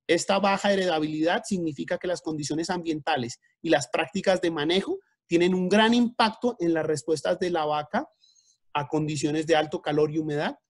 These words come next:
y, a la geneti-, y que la genética juega un rol muy pequeño ahí. Estrés calórico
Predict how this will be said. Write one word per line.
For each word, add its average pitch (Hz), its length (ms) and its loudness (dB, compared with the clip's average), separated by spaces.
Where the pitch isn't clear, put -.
y, 165 100 4
a 165 60 6
la 151 100 2
geneti-, 147 460 -4
y 180 260 -4
que 165 280 -4
la 143 100 -2
genética 147 460 -4
juega 143 260 0
un 143 120 -2
rol 147 200 0
muy 143 180 0
pequeño 120 520 -6
ahí. 98 80 -20
Estrés 214 340 0
calórico 220 720 2